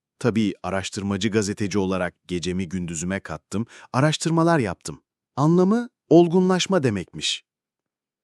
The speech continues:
Yani yine bize bir şey tekemmül ettirecekler. Ama artık bence bu kadar tekemmül yeter. Tamam, çok istiyorlarsa hobi olarak tekemmül ettirsinler ama bizden bahsetmesinler. Bizim pek tekemmül edecek halimiz kalmadı.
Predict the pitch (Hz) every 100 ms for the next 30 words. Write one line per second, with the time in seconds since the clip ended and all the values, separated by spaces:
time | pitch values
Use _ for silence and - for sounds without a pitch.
0 | _ 110 131 143 139 - _ 127 202 208
1 | 151 147 160 139 - 156 - 131 143 131
2 | 131 123 - 123 110 107 92 85 71 -
3 | _ _ 110 117 113 - 113 - 113 90
4 | 117 110 113 - 117 156 135 110 95 -
5 | 117 117 104 113 117 95 90 69 64 -
6 | _ _ _ - 196 90 - - 208 165
7 | - 147 131 120 120 - 143 - - -
8 | 190 170 113 107 139 - 131 123 123 123
9 | 107 - 90 - 92 160 226 - 151 175
10 | 170 165 151 180 196 175 - 165 131 113
11 | 104 90 69 - _ _ _ 117 156 165
12 | 180 185 196 - 160 175 175 190 175 151
13 | 180 165 160 156 190 - 143 107 87 71